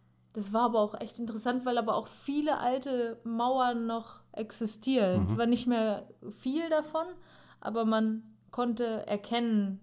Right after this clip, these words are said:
Speaker 1: dass da vielleicht ein Gebäude stand und da noch was stand. Also es,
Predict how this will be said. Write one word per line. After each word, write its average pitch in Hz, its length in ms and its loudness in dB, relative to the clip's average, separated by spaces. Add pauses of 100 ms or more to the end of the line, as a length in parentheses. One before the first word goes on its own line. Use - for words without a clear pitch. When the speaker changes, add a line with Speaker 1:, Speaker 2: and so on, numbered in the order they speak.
(140)
Speaker 1:
dass 196 220 -4
da 202 200 2
vielleicht 202 300 0
ein 202 60 2
Gebäude 185 380 0
stand 180 340 -6
und 165 160 -6
da 196 260 0
noch 185 220 -6
was 180 160 -4
stand. 170 480 -8 (540)
Also 175 180 -8
es, - 240 -10